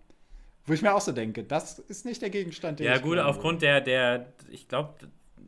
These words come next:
Speaker 2: es sind momentan, ich weiß nicht genau, wie das, das ist das, äh, Parlament, äh,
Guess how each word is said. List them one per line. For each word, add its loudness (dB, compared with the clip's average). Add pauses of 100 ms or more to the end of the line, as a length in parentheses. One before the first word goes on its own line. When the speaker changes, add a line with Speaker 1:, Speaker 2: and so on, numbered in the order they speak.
Speaker 2:
es -18
sind -6
momentan, -6
ich -16
weiß -8
nicht -12
genau, -6
wie -14
das, -8
das -12
ist -18
das, -12 (340)
äh, -8
Parlament, -8 (580)
äh, -4